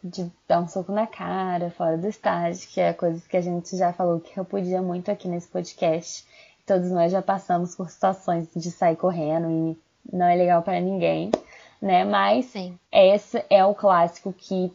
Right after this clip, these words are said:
Speaker 1: de Pernambuco que causa essa agitação, é,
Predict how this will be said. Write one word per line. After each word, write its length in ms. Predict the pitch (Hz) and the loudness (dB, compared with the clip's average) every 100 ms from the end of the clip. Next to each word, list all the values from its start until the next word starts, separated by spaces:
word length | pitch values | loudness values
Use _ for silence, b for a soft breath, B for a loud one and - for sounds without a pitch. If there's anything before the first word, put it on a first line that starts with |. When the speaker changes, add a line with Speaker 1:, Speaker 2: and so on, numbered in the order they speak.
| _ | _
Speaker 1:
de 260 | 175 160 190 | -6 -2 0
Pernambuco 600 | 202 208 196 180 180 220 | 0 0 0 -2 -2 -4
que 160 | - 220 | -4 -6
causa 560 | - 208 196 226 220 | 2 6 8 8 8
essa 640 | 214 196 196 - 196 175 165 _ _ | 8 8 6 4 4 4 0 _ _
agitação, 880 | 202 196 202 208 202 - 180 160 202 - _ _ - _ _ _ _ _ | -4 -2 -2 0 0 2 2 2 0 -8 _ _ -20 _ _ _ _ _
é, 520 | 220 190 175 170 160 | 0 2 4 4 2